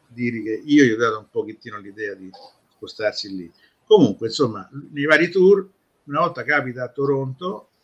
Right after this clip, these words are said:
e fa, non so, era un tour basato sui film di Fulci,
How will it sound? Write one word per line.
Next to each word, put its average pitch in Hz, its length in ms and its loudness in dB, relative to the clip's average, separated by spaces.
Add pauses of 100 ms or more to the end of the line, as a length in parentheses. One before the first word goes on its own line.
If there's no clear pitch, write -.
(120)
e 127 100 -20
fa, 127 460 -8
non 117 340 -20
so, 143 160 -6
era 101 180 -10
un 98 280 -20
tour 98 440 -20
basato 107 400 -18
sui 104 320 -20
film 113 260 -20
di 131 100 -14
Fulci, 135 420 -18